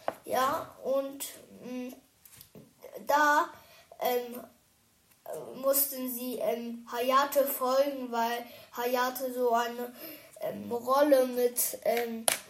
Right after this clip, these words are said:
den Eliten-Shinobis hatte, ja. Und, ähm, wenn, wenn Kabuto sie wiederbelebt,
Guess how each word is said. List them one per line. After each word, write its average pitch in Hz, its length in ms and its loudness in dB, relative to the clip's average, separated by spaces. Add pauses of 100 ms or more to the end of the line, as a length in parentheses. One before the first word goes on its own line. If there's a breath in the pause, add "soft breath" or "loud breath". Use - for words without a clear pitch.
(380 loud breath)
den 240 280 -6
Eliten-Shinobis 233 2000 -2
hatte, 226 600 -4
ja. 247 320 -2 (480 loud breath)
Und, 247 420 -2 (200)
ähm, 240 440 0
wenn, 247 320 -2 (320)
wenn 254 360 -2
Kabuto 254 560 -2
sie 247 260 -6
wiederbelebt, 247 880 0